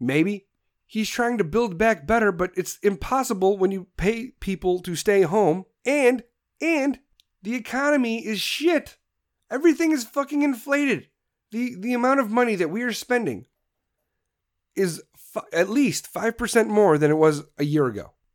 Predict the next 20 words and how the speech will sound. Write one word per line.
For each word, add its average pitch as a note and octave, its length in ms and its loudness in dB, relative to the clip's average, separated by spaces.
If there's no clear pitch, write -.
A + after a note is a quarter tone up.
And A3 140 2
when A#3 100 0
I - 40 0
say C4 180 -2
five A#3 320 -2
percent G#3 320 -2
more, F3+ 440 0
I G#3+ 120 -4
don't A#3+ 220 0
mean A3 260 -2
on F3 200 0
one G3+ 160 0
thing. F3 340 0
I F3 120 -2
mean G3 260 0
across G3 480 -4
the F3+ 140 -6
fucking E3 520 -6
board. B2 460 0
Gas, E3 580 -2